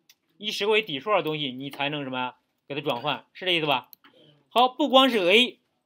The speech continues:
转换不了，比如说零点三，你看是不是也转换不了？是不是转换不了？因为点儿是一个普通字符串，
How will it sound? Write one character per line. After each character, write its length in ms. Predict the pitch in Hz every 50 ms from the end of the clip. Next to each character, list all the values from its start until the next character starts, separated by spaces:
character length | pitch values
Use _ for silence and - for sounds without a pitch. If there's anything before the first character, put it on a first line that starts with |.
| _ _ _ _ _ _
转 140 | 156 147
换 120 | 156 185 170
不 60 | 151
了， 320 | 147 135 135 143 143 - _ _
比 160 | - 165 151
如 220 | 147 151 170 208 208
说 180 | - 220 220
零 400 | 208 165 143 139 151 175 196 202
点 220 | - - 127 113 104 104 104 104 107 107 107 104 123 - _ _
三， 280 | - - 226 247 240 - _ _ _ _ _ _ _ _ _ _
你 100 | - 147
看 140 | 170 180 175
是 80 | 160 202
不 60 | 170
是 60 | 151
也 80 | 135 135
转 180 | 143 147 131 131
换 140 | 135 131
不 60 | 131 127
了？ 260 | 120 113 104 101 - _ _ _ _ _ _ _ _ _ _ _ _ _ _ _ _ _ _ _ _ _ _ _ _ _ _ _ _ - - _ _ _ _ _ _ _ _ _ _ _ _ _ _ _ _ _ _ _
是 120 | _ - 180
不 40 | 165
是 20 |
转 120 | 156 143
换 80 | 135 151
不 60 | 151
了？ 220 | 143 127 110 - _ _ - _ _ - - - - - _ _ _ _ _ _ _ _ _ _ _ _ _
因 420 | _ 202 208 247 285 311 320 311 302
为 400 | 294 269 220 165 127 113 - _ _ _ _ _ _ _ _
点 220 | - 196 190 170
儿 380 | 143 139 147 180 208 220 - - _ _
是 240 | - - - 233 202
一 100 | 170 170
个 120 | 180 208
普 180 | 165 - - 151
通 220 | 135 165 190 196
字 120 | 190 220 160
符 80 | 139
串， 280 | 143 180 170 127 -